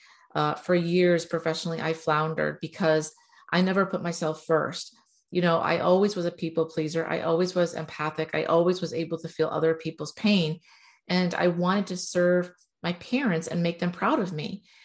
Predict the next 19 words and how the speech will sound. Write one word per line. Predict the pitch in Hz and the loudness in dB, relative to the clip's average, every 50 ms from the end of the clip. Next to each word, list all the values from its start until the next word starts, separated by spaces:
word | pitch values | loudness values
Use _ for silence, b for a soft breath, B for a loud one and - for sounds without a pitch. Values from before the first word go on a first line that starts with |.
| B B B B B B - | B B B B B B 0
And | 190 196 196 190 185 185 185 180 - - _ _ _ _ | 2 4 4 4 4 2 2 0 -4 -10 _ _ _ _
I | - 185 190 | 0 0 0
chose | 185 - - - - 226 202 208 214 233 247 240 240 | 0 -2 -4 -2 2 4 6 8 8 8 6 4 0
paths | - - - - 202 190 180 170 170 - - - - | -6 -8 -4 -2 0 0 0 -2 -4 -6 -10 -6 -4
that | 185 180 185 - | -4 -4 0 2
they | 196 196 202 214 | 2 4 4 4
had | 240 208 - | 4 2 0
already | - - 170 170 170 160 165 160 | 2 2 2 2 2 2 0 -2
walked | 160 165 175 165 151 - - - - - b b b b b b b b _ - | -2 0 0 0 -2 -4 -6 -12 -18 -20 b b b b b b b b _ -10
because | 185 180 - 180 190 | -4 -2 -2 0 2
I | 185 180 | 2 0
thought | 180 - - 185 185 185 185 185 - | 0 0 2 4 4 4 2 0 0
that | - 170 160 - - - | 0 2 2 0 0 -2
that's | 180 175 190 185 - | -2 0 0 -2 -4
what | 190 180 | -4 -2
they | 185 170 165 | 0 0 0
wanted | 156 160 160 170 180 175 | 0 0 0 -2 -2 -4
from | - - 160 156 151 | -6 -8 -8 -8 -8
me. | 151 - - 185 - | -10 -10 -10 -12 -14